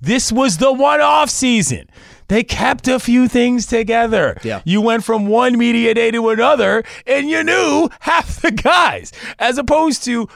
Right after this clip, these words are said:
Speaker 1: not only are we gonna flip the roster in the offseason, we're gonna flip it at the trading deadline, we're gonna flip it at the end of the season, and we're gonna flip it again. Like, okay,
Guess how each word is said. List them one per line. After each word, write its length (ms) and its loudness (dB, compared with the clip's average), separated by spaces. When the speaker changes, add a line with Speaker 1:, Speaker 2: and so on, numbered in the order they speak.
Speaker 1:
not 280 2
only 180 2
are 40 2
we 80 0
gonna 160 -2
flip 180 -4
the 100 -4
roster 280 -6
in 60 -10
the 60 -8
offseason, 540 -6
we're 160 0
gonna 280 2
flip 240 0
it 60 -2
at 120 -2
the 80 -8
trading 300 -6
deadline, 360 -6
we're 120 -2
gonna 200 2
flip 220 0
it 80 2
at 140 2
the 140 -6
end 140 -4
of 60 -10
the 80 -10
season, 300 -8
and 120 0
we're 120 2
gonna 220 2
flip 240 -2
it 80 0
again. 300 -2
Like, 200 -2
okay, 420 0